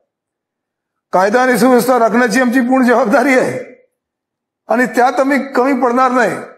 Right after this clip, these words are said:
आणि कुठल्याही प्रकारच्या जर काही आम्हाला नाईलाजाने फोर्सचा वापर करता,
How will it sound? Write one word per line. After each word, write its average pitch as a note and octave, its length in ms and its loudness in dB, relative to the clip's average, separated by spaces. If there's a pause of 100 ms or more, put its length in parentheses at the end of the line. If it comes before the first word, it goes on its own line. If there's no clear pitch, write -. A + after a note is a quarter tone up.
(1080)
आणि A3 540 0 (460)
कुठल्याही B3 440 2
प्रकारच्या A#3 760 2 (640)
जर A3 440 0 (460)
काही A3 260 2
आम्हाला G#3+ 640 2 (1000)
नाईलाजाने C#4+ 680 2
फोर्सचा A3+ 420 0
वापर A3 260 2
करता, F3+ 600 0